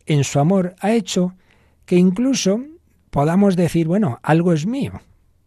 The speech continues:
¿Por qué? Hombre, porque ese don de Dios puedes acogerlo o no. Y ese acogerlo, eso, ahí sí que es ya la libertad, siempre con la gracia de Dios, ¿eh?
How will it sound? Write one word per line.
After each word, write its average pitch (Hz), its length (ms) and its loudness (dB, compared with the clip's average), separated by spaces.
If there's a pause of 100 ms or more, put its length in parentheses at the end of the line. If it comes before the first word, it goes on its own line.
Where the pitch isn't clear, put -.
(220)
¿Por 127 180 -6
qué? 151 240 -4 (480)
Hombre, 110 240 -8
porque 120 320 -8
ese 127 160 -2
don 123 180 0
de 135 120 2
Dios 143 180 0
puedes 117 260 -4
acogerlo 117 520 -4
o 110 40 -6
no. 175 240 -4 (520)
Y 127 140 0
ese 127 200 0
acogerlo, 135 680 -2 (220)
eso, - 280 -8
ahí 120 220 -2
sí 156 180 -6
que 143 140 0
es 113 100 -4
ya 120 120 -2
la 107 120 -6
libertad, 107 460 -6 (120)
siempre 101 400 -6
con 104 140 -6
la 90 100 -6
gracia 98 320 -10
de 98 100 -10
Dios, 131 280 -2
¿eh? 151 160 -4